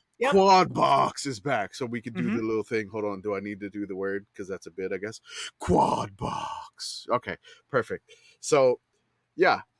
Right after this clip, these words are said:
Speaker 2: I have this game on, along with two other games. I have Northern, <laughs> Northern Illinois and B C, and then below that one,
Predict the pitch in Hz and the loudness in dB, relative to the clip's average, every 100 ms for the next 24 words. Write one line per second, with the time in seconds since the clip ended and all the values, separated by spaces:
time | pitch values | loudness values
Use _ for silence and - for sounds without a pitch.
0 | 156 240 240 285 262 185 180 330 - 190 | 2 2 2 2 0 0 -4 -4 0 0
1 | 135 113 95 104 - _ - 131 131 131 | 2 0 -2 -6 -16 _ -4 0 2 0
2 | 123 - 214 202 131 101 90 90 _ _ | -4 -4 0 2 2 -4 -10 -14 _ _
3 | _ - 127 151 147 139 127 123 143 190 | _ -4 0 2 2 2 -2 -4 0 2
4 | 190 165 151 - 147 165 180 170 147 147 | 0 -2 -8 -8 0 0 2 0 2 2
5 | 127 123 120 - 123 113 139 - 117 95 | 2 2 2 -2 -8 -4 -6 -6 -8 -8
6 | 92 _ _ - 147 175 170 139 156 143 | -12 _ _ -2 0 2 2 2 2 4
7 | 180 262 254 151 123 101 107 107 | 2 2 2 2 2 0 -6 -8